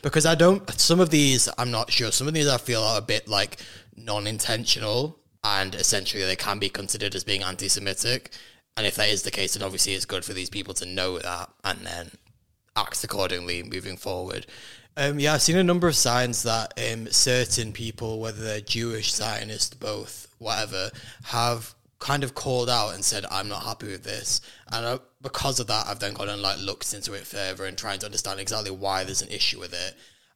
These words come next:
And I think it is fair to say that a number of signs, not necessarily a large amount, but a number of signs that have been at these sort of protests have depicted anti-Semitic tropes. That is to say,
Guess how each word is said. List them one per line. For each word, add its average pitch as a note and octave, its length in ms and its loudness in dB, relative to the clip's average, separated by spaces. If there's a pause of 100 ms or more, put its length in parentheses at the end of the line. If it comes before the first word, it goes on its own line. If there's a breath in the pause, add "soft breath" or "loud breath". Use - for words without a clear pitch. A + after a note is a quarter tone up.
(120)
And A2 460 0 (480 soft breath)
I G#2 80 0
think D#3 220 2
it - 80 -2
is D3+ 160 2
fair B2 200 0
to - 100 -2
say A2+ 320 2
that G2 300 0 (180)
a G#2 400 0 (380)
number A2+ 360 -4
of F2 80 -6
signs, F#2 640 0 (220)
not G#2 180 -8
necessarily G2+ 460 2
a G2 60 -2
large G2+ 340 0
amount, G#2+ 220 -6
but G2+ 120 -4
a - 20 -10
number G2+ 200 -10
of F2+ 60 -4
signs F#2+ 340 0
that G2+ 80 -4
have F#2+ 220 -4
been F#2 160 -6
at G2 220 -4
these F#2 140 -2
sort F#2 140 -2
of F2+ 60 -14
protests F#2+ 640 -2 (360 loud breath)
have A2+ 640 -2 (100)
depicted G#2 560 -6
anti-Semitic F#2+ 800 -4
tropes. F2+ 520 -4
That G#2 180 0
is F#2 120 -2
to - 100 -6
say, F#2+ 440 2